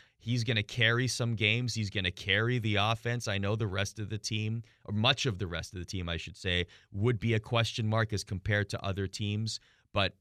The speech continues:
I don't know, man. I, I, the third worst team in the N H L, I'm not necessarily buying that, or third lowest, I should say, not worst. I'm not buying that right now with that guy on the team. Y-,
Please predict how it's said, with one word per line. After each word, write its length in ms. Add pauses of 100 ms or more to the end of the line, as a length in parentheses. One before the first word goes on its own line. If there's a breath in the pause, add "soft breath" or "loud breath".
(300)
I 140
don't 220
know, 200
man. 360
I, 180
I, 220
the 120
third 380
worst 420
team 280
in 80
the 140
N 120
H 300
L, 400 (600)
I'm 220
not 220
necessarily 720
buying 540
that, 520
or 100
third 240
lowest, 400
I 60
should 160
say, 100
not 200
worst. 240 (200 soft breath)
I'm 160
not 220
buying 400
that 220
right 200
now 240
with 300
that 300
guy 260
on 220
the 80
team. 340 (320 soft breath)
Y-, 180